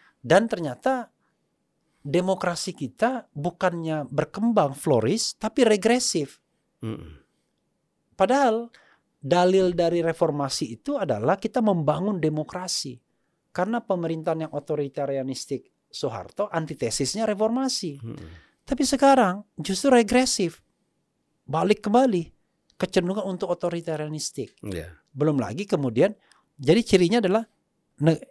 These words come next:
Speaker 1: mau balik otoriter,
Speaker 2: Mm.
Speaker 1: kemudian korupsi makin merajalela, dui fungsi sekarang mau menjelma lagi.
Speaker 2: Mm.
Speaker 1: Kan, eh, agenda reformasi menghilangkan dui fungsi T N I,
Speaker 2: Iya.
Speaker 1: abri kan, kemudian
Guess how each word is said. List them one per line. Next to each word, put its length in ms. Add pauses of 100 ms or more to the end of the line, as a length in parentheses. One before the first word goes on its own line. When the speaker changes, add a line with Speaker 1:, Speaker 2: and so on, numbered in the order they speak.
Speaker 1:
mau 280
balik 380 (100)
otoriter, 720 (280)
Speaker 2:
Mm. 280 (340)
Speaker 1:
kemudian 600
korupsi 560 (280)
makin 340
merajalela, 880 (340)
dui 300
fungsi 640 (360)
sekarang 600 (1080)
mau 240
menjelma 460
lagi. 480
Speaker 2:
Mm. 160
Speaker 1:
Kan, 120 (100)
eh, 460 (220)
agenda 320
reformasi 460
menghilangkan 420
dui 140
fungsi 400
T 160
N 80
I, 80
Speaker 2:
Iya. 80
Speaker 1:
abri 300
kan, 180 (460)
kemudian 640